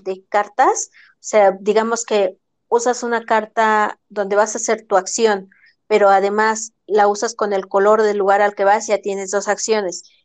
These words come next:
Y además, por usar esa combinación, puedes activar una carta de acción, ya tienes tres acciones. Y si esa carta de acción te permite duplicar una acción, yo calculo más o, bueno, yo siento que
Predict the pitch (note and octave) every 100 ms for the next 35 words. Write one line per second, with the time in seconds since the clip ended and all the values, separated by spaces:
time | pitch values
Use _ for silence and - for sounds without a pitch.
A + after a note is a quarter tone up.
0 | - G#3+ G3 G3+ G#3 A3 A3 - - G3+
1 | F#3+ A3+ G#3+ G#3+ A3+ G#3+ G3 G3 G3+ -
2 | A3+ A3 G3+ G3+ G3+ - F#3+ G3 G3+ G3+
3 | G3+ G3+ G#3+ G3+ F#3+ F#3+ - A3 C4 -
4 | - - G#3+ G#3 G#3 G3+ - G#3+ G#3+ G#3
5 | F#3+ - A3+ F#3+ F#3 - F#3 A#3 A3+ B3
6 | C#4 - A3 A3 - B3+ G#3+ F#3+ - G3
7 | G#3 G#3 G#3+ G3+ G3+ _ _ A3 G#3+ G#3
8 | G#3 G#3+ A3+ A3 A3 A#3 C4+ C4 _ _
9 | _ _ - _ _ _ - C#4+ D4 D#4
10 | D#4+ - C4+ D4 D4 C4+ B3+ G#3 A3+ A#3+
11 | A#3 A3 G#3+ A#3+ B3+ B3+ C4+ - - A#3+
12 | A#3 A#3+ - G#3+